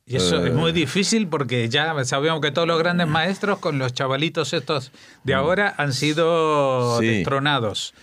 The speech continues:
Speaker 2: Sí, es, es muy difícil que haya una jugadora tan fuerte como Judith, aunque ya lo veremos, las hazañas que logró,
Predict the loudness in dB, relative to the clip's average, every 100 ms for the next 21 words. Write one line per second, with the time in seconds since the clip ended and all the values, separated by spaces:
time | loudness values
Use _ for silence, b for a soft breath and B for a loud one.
0 | B B -14 -2 2 2 2 0 -2 -2
1 | -2 0 0 2 0 0 -2 0 0 0
2 | 0 -2 0 2 2 2 2 2 2 2
3 | 2 2 0 0 -4 B B -6 -2 0
4 | 0 0 -2 -2 -2 -2 -4 -2 0 0
5 | -2 -4 -2 -2 -6 b b b b b
6 | _ -4 0 0 0 0 -2 -2 -4 -6
7 | -10 -4 0 0 0 0 -2 -8 -14 -16
8 | b b b b _ -2 0 -2 -2 -2
9 | 0 2 2 2 0 2 2 2 0 -2
10 | -4 -8 -2 0 -2 -6 -8 -4 -4 -2
11 | 0 2 2 0 -2 -2 0 0 0 0
12 | 0 0